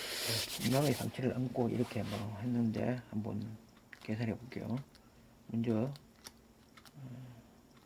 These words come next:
천 원짜리를 한번 먹어볼게요.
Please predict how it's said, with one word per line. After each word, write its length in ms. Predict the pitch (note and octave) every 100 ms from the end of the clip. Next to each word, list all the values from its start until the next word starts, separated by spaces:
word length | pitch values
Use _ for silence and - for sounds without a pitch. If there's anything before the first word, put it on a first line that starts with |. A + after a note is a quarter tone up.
| - - -
천 140 | - C3+
원짜리를 340 | B2 E3 B2
한번 360 | G2+ A2+ - G#2+ - - - - - - - - - - - - - - - C3+ B2 G#2 - -
먹어볼게요. 400 | G#2+ G#2+ - G#2+